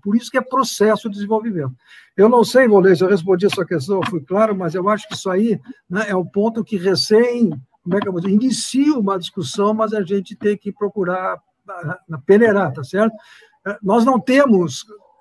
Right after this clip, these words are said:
consensos nem uma visão de uma única escola. Quem tem esse tipo de concepção da economia é o pensamento neoclássico,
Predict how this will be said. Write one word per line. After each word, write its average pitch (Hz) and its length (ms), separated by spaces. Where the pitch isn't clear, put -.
consensos 220 840
nem 233 380
uma 208 200
visão 196 460
de 202 100
uma 202 160
única 220 360
escola. 180 480
Quem 214 240
tem 294 340
esse 208 180
tipo 226 260
de 202 100
concepção 190 480
da 185 80
economia 180 400
é - 20
o 208 40
pensamento 208 500
neoclássico, 208 600